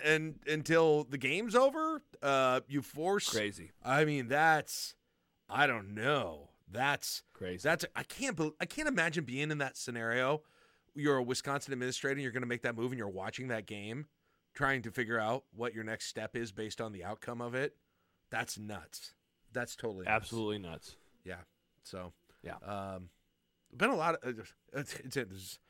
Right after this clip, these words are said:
Speaker 1: I probably dangerous territory to get into, but just 'cause I know where a ton of the coaches' kids have gone to school, this is the,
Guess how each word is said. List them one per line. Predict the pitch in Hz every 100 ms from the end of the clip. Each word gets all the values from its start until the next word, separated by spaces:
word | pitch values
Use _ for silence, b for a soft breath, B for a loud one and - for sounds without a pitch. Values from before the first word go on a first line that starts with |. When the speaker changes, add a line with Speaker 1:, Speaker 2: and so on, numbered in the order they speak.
| _ _ 92
Speaker 1:
I |
probably | 101 - 98
dangerous | 82 104 101 101
territory | - 110 95 110 92
to |
get | 90 101
into, | 110 107 92
but | 107 - _ _ _ 120
just | 160 -
'cause | 165
I | 139
know | 117 123
where | 135 123 110 120
a |
ton | - 127 131
of |
the | 110
coaches' | - 117 98 -
kids | 127 123 123
have | 120 92 - _ _ -
gone | 117 123
to | 110
school, | - 110 120 135
this | 135 151
is | 104
the, | 117